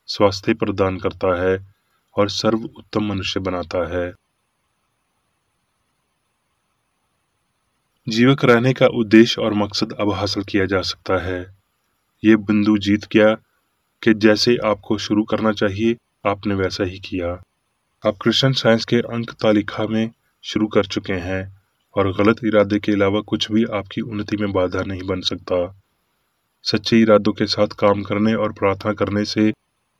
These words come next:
आपका पिता आपके लिए रास्ता खोलेगा। किसने तुमको रोक दिया कि सत्य को ना मानो? भौतिक इंद्रियों के लिए क्रिश्चियन Science की सख्त मांगें दूरी लगती हैं,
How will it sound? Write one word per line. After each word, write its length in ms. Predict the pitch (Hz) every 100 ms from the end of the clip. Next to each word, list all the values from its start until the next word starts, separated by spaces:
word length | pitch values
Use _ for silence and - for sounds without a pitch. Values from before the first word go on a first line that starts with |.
| _
आपका 240 | 107 - 117
पिता 280 | 110 113
आपके 280 | 107 101 -
लिए 180 | 101 104
रास्ता 340 | 95 85 -
खोलेगा। 560 | 90 - 92 90 90 92 95 _ _ _ _ _ _ _ _ _ -
किसने 320 | 113 - 131
तुमको 380 | 123 107 110 113
रोक 240 | 104 98 -
दिया 180 | 107 113
कि 180 | 110 104
सत्य 360 | - 101 101
को 160 | 95 98
ना 140 | 92
मानो? 440 | 92 92 92 95 95 _ _ _ _ _ _ _ _ _ _ _ _ _ _ _ _ _ _ _ _ _ _ _ _ _ _ _ _ _ _ _ _ _ _ _ _ _ _ -
भौतिक 440 | 110 104 120 110
इंद्रियों 400 | 113 110 107 123
के 140 | 123 117
लिए 220 | 123 131
क्रिश्चियन 420 | - 107 - 123
Science 320 | - 110 104
की 140 | - 113
सख्त 380 | - 110 -
मांगें 360 | 110 101 101 110
दूरी 260 | 101 98 98
लगती 380 | 98 98 104
हैं, 240 | 101 110